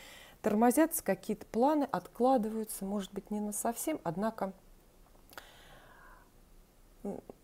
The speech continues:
на какое-то время. Для новых отношений особенно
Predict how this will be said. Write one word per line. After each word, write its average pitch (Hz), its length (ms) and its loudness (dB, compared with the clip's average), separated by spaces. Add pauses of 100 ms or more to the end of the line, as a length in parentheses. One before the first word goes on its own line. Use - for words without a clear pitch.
(260)
на 226 240 2
какое-то 214 500 0
время. 175 480 -2 (520)
Для 214 260 4
новых 254 440 4
отношений 226 760 -2
особенно 214 720 0